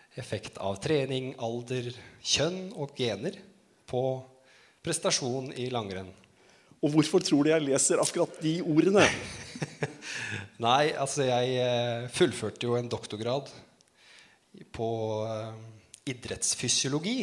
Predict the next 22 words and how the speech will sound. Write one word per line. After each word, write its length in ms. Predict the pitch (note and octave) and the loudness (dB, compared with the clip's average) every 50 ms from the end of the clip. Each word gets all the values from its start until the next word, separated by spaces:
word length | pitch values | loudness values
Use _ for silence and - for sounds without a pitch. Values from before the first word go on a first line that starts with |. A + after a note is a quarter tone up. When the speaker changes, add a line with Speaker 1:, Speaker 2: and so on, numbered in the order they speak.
| B2+ - - - | -6 -8 -12 -12
Speaker 1:
og 200 | D3 - - - | -12 -12 -8 -4
treningsfysiologi 960 | - C#3+ B2+ A2+ G2+ G#2 G#2 - - A#2 - - A#2 A#2+ A#2+ B2+ C#3 C#3 C#3 B2 | -2 0 0 0 0 -4 -6 -4 -2 2 0 0 0 0 -4 -4 -2 -2 -2 -2
nå 240 | A#2 A2+ A2+ A2+ | -4 -4 -4 -2
i 40 | A2+ | -4
april. 460 | A2+ A2+ A2+ - G2 G2 G2 F#2+ - - - _ _ - - _ _ _ - _ _ _ _ _ _ _ _ _ _ _ - - | -4 -4 -6 -8 -10 -10 -10 -12 -14 -18 -20 _ _ -20 -20 _ _ _ -20 _ _ _ _ _ _ _ _ _ _ _ -20 -10
Speaker 2:
Ja, 140 | - G#2 A#2 | 2 2 2
det 80 | A#2 - | 4 6
kan 100 | C#3+ B2 | 2 2
få 140 | B2+ A2+ | 2 0
godt 320 | C#3 C3 C3+ A#2 - - - | 0 4 4 2 2 8 10
få 100 | B3 C4 | 10 10
en 140 | G#3+ G3 F#3 | 12 10 10
applaus 420 | D#3+ - - D3+ C#3 C#3+ C#3+ - | 10 10 10 10 10 10 8 6
for 140 | G3 F#3 D#3+ | 6 8 8
det 100 | D3+ C#3+ | 10 10
også, 140 | D3+ E3 F#3+ | 10 8 8
ja. 100 | A3+ D4 - - - - - - - - - - - - - | 6 4 2 -2 -6 -8 -8 -8 -6 -4 -4 -4 -4 -4 -4
Så 180 | - C3 F3 | 6 8 10
dette 260 | F3+ A3 G3+ - - G3 | 12 12 12 12 12 8
her 220 | - G3 F#3+ G3 | 10 10 10 10
er 200 | F3+ D3+ E3 F3+ | 10 8 10 10
da 120 | F3 E3+ | 10 8